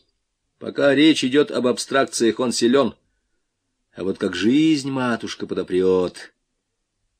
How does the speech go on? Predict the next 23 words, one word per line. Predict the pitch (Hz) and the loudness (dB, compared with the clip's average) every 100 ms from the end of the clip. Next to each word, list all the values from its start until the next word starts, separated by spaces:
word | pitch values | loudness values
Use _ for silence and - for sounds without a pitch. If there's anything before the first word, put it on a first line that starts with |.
| _ | _
Обидно | - 104 117 117 101 | -10 -6 -4 -2 -2
только, | 92 98 107 | -2 -2 -2
что | - 107 | -2 0
он | 104 | 0
почему-то | 110 - 123 131 104 | -4 -6 -6 -4 -6
сразу | - 135 98 87 | -2 -2 -2 -4
принял | 98 98 95 | -4 -2 -4
сторону | - 127 113 95 92 | -4 -2 -2 -2 -2
Вальки, | 110 117 104 113 107 _ _ _ _ _ _ | 0 0 -2 -8 -10 _ _ _ _ _ _
а | 107 | -2
меня | 104 117 139 | 0 2 2
даже | 104 101 | 2 0
толком | - 127 - 101 | 0 -2 0 -4
выслушать | 98 127 - 127 123 - | -2 -2 -2 -6 -8 -10
не | 117 | -8
пожелал. | 110 113 113 110 104 _ _ _ _ _ _ _ _ _ _ _ _ | -4 0 0 0 -4 _ _ _ _ _ _ _ _ _ _ _ _
Малянов | 95 95 104 98 92 | -6 0 0 0 -2
взял | 85 85 82 | -4 -4 -4
чайники | - 156 190 170 165 147 - _ _ _ _ _ | -4 -2 -2 -6 -10 -12 -14 _ _ _ _ _
и | - 226 | -4 -2
вернулся | 104 98 143 - | -2 -4 -6 -8
в | - | -14
комнату. | - 90 82 80 - 80 | -8 -6 -6 -10 -16 -20